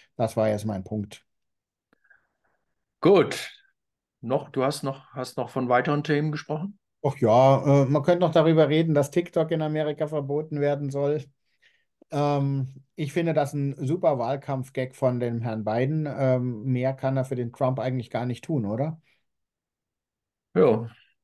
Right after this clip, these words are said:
Speaker 2: Aber im Moment versuchen sie ja Biden mit allen möglichen juristischen Tricks, äh, t-, äh, Trump mit allen möglichen juristischen Tricks, äh, aus der Konkurrenz zu kegeln. Das ist ja auch so ein altes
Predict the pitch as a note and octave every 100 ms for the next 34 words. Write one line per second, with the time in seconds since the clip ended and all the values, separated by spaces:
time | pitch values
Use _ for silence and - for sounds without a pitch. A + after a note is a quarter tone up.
0 | _ _ _ _ _ _ _ _ _ -
1 | - _ - B2 C3+ C#3+ C#3 C#3+ D3 C#3
2 | D3+ D3 C#3 C#3 C#3 C3+ B2 C#3 D3 C#3
3 | B2+ C3 C3+ C3+ C#3 C3 C#3 C3+ B2+ C#3
4 | - B2 B2+ C#3 C#3 - - C3 A#2+ A#2
5 | A#2 G#2+ - _ _ _ - B2 C#3 C3+
6 | G2 A#2+ B2+ B2+ A#2+ A#2 - B2 B2+ B2+
7 | B2 B2 A#2+ C3 - A#2+ A#2 B2+ B2 -
8 | - _ - - - - - - _ -
9 | A#2 A#2 - A#2+ A2 A#2 C3+ B2 B2+ C#3
10 | C#3 - G#2 - A2+ A2 G#2+ F#2+ F2+ F#2+
11 | _ _ - - _ _ _ _ - -
12 | - A#2 - G#2+ G2 G#2 G#2 _ _ _
13 | _ - G#2 G2 G#2 G#2+ G#2+ G2 - -